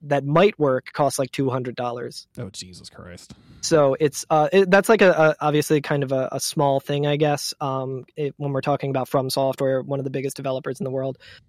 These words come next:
Speaker 1: But it, it is kind of a big deal because to preserve, like, the speedrunning scene, um, Prepare to Die Edition is a completely different speedrun than Remastered,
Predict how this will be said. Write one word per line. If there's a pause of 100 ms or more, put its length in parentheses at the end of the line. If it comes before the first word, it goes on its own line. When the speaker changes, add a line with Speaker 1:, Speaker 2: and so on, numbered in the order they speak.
(160)
Speaker 1:
But (360)
it, (340)
it
is
kind
of
a
big
deal
because (360)
to
preserve,
like,
the
speedrunning
scene, (320)
um, (300)
Prepare
to
Die
Edition
is
a
completely
different
speedrun
than
Remastered,